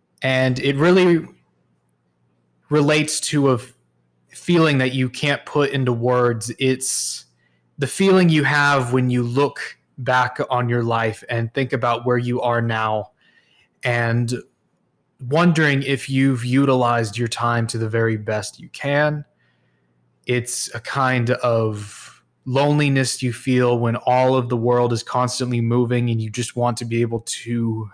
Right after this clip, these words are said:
accomplish the goals you s-, you set out to do. And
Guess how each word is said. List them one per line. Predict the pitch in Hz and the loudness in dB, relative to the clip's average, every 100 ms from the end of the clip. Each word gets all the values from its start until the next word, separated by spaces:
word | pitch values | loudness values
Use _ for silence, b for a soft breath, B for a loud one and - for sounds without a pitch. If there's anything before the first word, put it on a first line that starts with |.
| - | -10
accomplish | 120 - 127 120 127 113 - | -8 -4 -2 -2 -4 -6 -8
the | 113 | -6
goals | 117 117 120 113 | 0 2 0 -2
you | 113 | -10
s-, | - - - - b b b b b | -10 -10 -10 -14 b b b b b
you | - 120 120 120 113 117 | -6 -2 0 2 0 -4
set | - 131 | -2 0
out | 120 117 | 2 0
to | - | -4
do. | 110 120 123 123 | -4 0 2 0
And | 120 123 113 113 110 107 | -2 -2 -2 -2 -4 -8